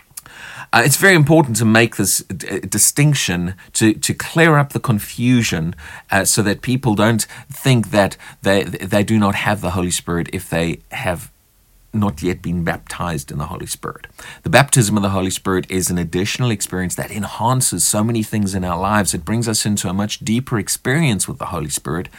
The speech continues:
However, you still have, you do still have the Holy Spirit when you are born again if you've not yet been baptized in the Spirit. There's a second work.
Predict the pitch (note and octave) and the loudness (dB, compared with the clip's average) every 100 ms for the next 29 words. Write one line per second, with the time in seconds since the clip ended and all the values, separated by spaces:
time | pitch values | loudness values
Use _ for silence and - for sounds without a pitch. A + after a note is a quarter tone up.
0 | - - - A#2 G#2+ A#2 D3+ B2+ D#2 F2+ | -16 -10 -2 2 4 6 4 4 2 0
1 | - - - G#2 A2+ - B2+ A#2 B2 C3+ | -6 -20 -6 0 2 2 2 2 2 2
2 | A2 G#2+ G#2+ F#2+ C3+ D#3+ C#3+ - C#3 B2 | 2 0 0 4 4 4 2 2 2 2
3 | A#2 B2+ A#2+ A#2 A#2 G#2+ - C3 G#2+ F2+ | 2 0 0 0 2 0 0 0 0 -2
4 | - - - F#2+ A#2+ B2 F#2+ F#2+ B2 A#2+ | -8 -18 -8 2 4 4 2 2 2 2
5 | G2 F#2 - - G#2+ - G2 G2+ F#2 F#2+ | 0 -2 -4 -4 -4 -4 -4 -2 -2 -2
6 | F#2+ F2+ - F#2 F2 - - - G#2 F#2 | -4 -4 -4 -4 -4 -6 -8 -4 0 0
7 | D2+ - C2+ - - - - - _ _ | -2 -6 -6 -6 -8 -12 -14 -20 _ _
8 | _ - G#2 A2 - - C3+ - F2+ E2+ | _ -4 0 2 2 4 2 0 -2 0
9 | F2+ - - - | 0 0 -6 -20